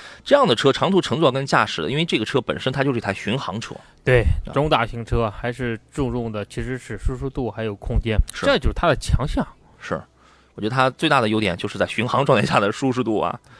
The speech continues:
Speaker 1: 对吧？呃，吃饭这位朋友说，呃，本田的X R V跟缤智的区别是不是就类似于桑塔纳跟捷达的区别？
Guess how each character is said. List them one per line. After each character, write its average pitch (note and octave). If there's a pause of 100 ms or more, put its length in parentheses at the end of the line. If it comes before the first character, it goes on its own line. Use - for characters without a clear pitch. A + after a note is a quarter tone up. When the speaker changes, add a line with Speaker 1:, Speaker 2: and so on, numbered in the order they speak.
(260)
Speaker 1:
对 -
吧？ B1+ (540)
呃， A#2+
吃 -
饭 C3
这 C#3
位 A#2
朋 -
友 A#2
说， A#2+
呃， G#2
本 G#2
田 B2
的 F3
X D#3
R D#3+
V D#3
跟 D#3+
缤 G3+
智 G3
的 G#2
区 -
别 G2+
是 -
不 D3+
是 C3+
就 B2+
类 C3
似 A2+
于 -
桑 C3+
塔 G2+
纳 G#2+
跟 G#2+
捷 G#2
达 G2+
的 G2+
区 F#2+
别？ C#2